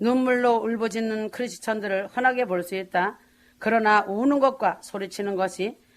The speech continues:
구원의 보증이 되지 못한다. 그러므로 선지자 노릇하고 세상을 주름잡는 목회를 하고 세상 교회에서 명설교를 한다고 할지라도 큰 구원인 공중교회의 보증이 절대로 되지 못한다.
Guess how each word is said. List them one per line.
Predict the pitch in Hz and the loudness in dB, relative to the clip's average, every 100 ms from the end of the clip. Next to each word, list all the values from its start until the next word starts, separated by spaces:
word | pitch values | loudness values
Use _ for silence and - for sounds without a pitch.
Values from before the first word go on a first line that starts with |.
| _ | _
구원의 | - 185 202 196 190 | -8 -4 -2 -2 -4
보증이 | 190 233 247 247 240 | -2 -2 -2 -2 -2
되지 | 240 233 233 226 | -2 -2 -2 -2
못한다. | 175 180 185 185 175 180 220 _ _ _ _ - | -2 -2 -2 -2 0 0 -2 _ _ _ _ -6
그러므로 | 214 240 240 233 233 | 0 2 2 2 0
선지자 | 233 233 220 220 | -2 -4 0 0
노릇하고 | 214 208 208 208 202 202 196 _ _ | 0 -4 0 0 0 -6 -6 _ _
세상을 | - 226 226 240 233 226 - | -4 -2 0 0 0 -2 -4
주름잡는 | 214 220 226 233 233 196 - _ - | -6 -4 4 4 4 0 -2 _ -6
목회를 | 190 185 202 196 175 | -4 -2 0 0 2
하고 | 220 185 170 - _ _ | 0 0 -8 -10 _ _
세상 | - 240 233 226 226 | -4 -2 0 0 -2
교회에서 | 226 208 190 208 196 | -4 -4 -2 -4 0
명설교를 | 196 226 220 247 240 247 | 0 0 0 0 2 2
한다고 | 233 240 226 226 | 0 0 2 2
할지라도 | 202 196 214 202 214 196 - _ _ _ - | 2 -2 -2 2 2 0 -6 _ _ _ -16
큰 | 254 254 254 | -2 -2 0
구원인 | 214 220 226 214 214 | -2 0 0 -2 -6
공중교회의 | - 208 202 208 196 208 202 190 190 | -6 -4 -4 -4 -4 -4 0 0 -2
보증이 | 196 190 196 208 - _ _ | -6 -4 -4 -4 -8 _ _
절대로 | - 180 180 254 262 262 | -8 -4 0 0 4 2
되지 | 247 247 254 | 2 -2 -2
못한다. | 226 175 175 185 185 175 208 | -2 -4 -2 -4 -2 -2 -2